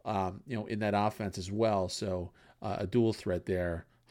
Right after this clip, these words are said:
Hunter Curley with Arcadia. All right, so with that said, I wanna get into,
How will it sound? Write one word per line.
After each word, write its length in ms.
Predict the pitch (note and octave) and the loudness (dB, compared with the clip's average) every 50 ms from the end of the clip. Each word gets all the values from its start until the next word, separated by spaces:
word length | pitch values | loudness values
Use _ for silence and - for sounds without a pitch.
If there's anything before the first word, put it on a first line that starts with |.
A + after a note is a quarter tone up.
| - - - | -20 -2 0
Hunter 220 | E3 E3 D#3 C3 | 2 4 4 2
Curley 520 | - - - A2 G2 G2 G2 F#2 F#2 F2+ - | 2 2 2 4 4 4 4 2 0 -2 -4
with 280 | - G#2 F#2+ F2+ - - - | 0 0 0 0 -2 -8 -8
Arcadia. 720 | - F#2+ F#2 - - - G#2+ G#2 G2 F#2+ E2+ E2+ - - - _ _ _ _ _ _ _ _ _ _ - _ - - - - - - - - - - | -6 -6 -6 -6 -2 0 2 2 2 0 -2 -4 -8 -12 -18 _ _ _ _ _ _ _ _ _ _ -20 _ -20 -20 -20 -20 -20 -20 -20 -20 0 6
All 100 | B2+ - | 8 8
right, 160 | B2+ G#2+ - | 8 8 6
so 100 | - C3 | 6 6
with 120 | B2+ B2+ | 6 8
that 200 | - A#2 C4 G#3 | 6 6 6 6
said, 240 | - - - C3 B2 | 4 4 6 6 8
I 40 | B2 | 8
wanna 200 | A#2 B2 C3+ C#3+ | 6 4 2 2
get 240 | C3+ C3+ B2+ B2 - | 4 4 4 4 4
into, 760 | - B2+ B2+ B2+ A#2+ - - - C3 A#2+ A#2 A2+ A2 G#2+ G2+ | 4 0 0 0 0 -2 2 4 6 6 6 4 2 0 -2